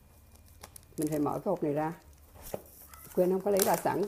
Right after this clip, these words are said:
Nó bao gồm bảy viên đó quý vị. Thì, à, các anh chị em nào ở Mỹ thì sẽ biết cái hộp này, còn các anh chị em Việt Nam sẽ biết Lifepack. Thì đây là Lifepack Nano. Ok. Um,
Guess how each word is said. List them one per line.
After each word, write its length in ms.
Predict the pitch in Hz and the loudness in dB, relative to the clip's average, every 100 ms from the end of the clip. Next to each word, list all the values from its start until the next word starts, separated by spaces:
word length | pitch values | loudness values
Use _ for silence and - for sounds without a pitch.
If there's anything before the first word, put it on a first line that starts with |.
| - - - - | -6 -20 -20 -2
Nó 80 | 233 | 6
bao 200 | 214 196 | 10 10
gồm 220 | 185 170 | 10 8
bảy 160 | 143 196 | 6 4
viên 260 | 226 214 | 8 8
đó 60 | 214 - | 8 6
quý 100 | 269 | 4
vị. 240 | 208 - - | 4 2 2
Thì, 200 | 180 175 | 4 4
à, 300 | 175 170 165 - - | 4 4 2 -4 -2
các 120 | 262 | 0
anh 140 | 214 | 0
chị 120 | 208 | 2
em 200 | 185 196 | 2 2
nào 140 | 190 160 | 2 2
ở 100 | 147 | 4
Mỹ 280 | 151 135 240 | 4 2 2
thì 120 | 185 | 0
sẽ 140 | 160 180 | 0 0
biết 180 | 190 247 | 0 2
cái 100 | 240 | 0
hộp 220 | 247 - | 0 0
này, 220 | 160 151 139 | -2 -4 -2
còn 240 | 156 147 139 - | -2 -2 -4 -2
các 120 | 214 | 0
anh 100 | 185 | 0
chị 100 | 202 | 0
em 120 | 175 | -2
Việt 120 | 160 | 0
Nam 200 | 151 165 | 0 0
sẽ 120 | 165 - | 0 0
biết 60 | 196 | 4
Lifepack. 360 | 214 160 - 214 - - - - - - - - - | 4 4 0 -4 -4 -20 -18 -18 -20 -20 -20 -10 -2
Thì 420 | 170 160 160 156 156 - - - - - - - - | 0 0 0 -2 -4 -10 -18 -20 -20 -20 -20 -20 -10
đây 160 | - 180 | 0 4
là 120 | 175 | 4
Lifepack 280 | 175 180 240 | 4 2 0
Nano. 340 | - 185 185 185 185 - - - - - - _ _ - _ _ _ _ _ 190 | 0 2 4 2 -2 -20 -20 -20 -20 -20 -20 _ _ -20 _ _ _ _ _ -10
Ok. 120 | 175 165 165 190 - _ _ _ - - - | -4 0 0 -2 -12 _ _ _ -20 -20 -6
Um, 540 | 180 180 175 180 180 | 0 4 4 4 2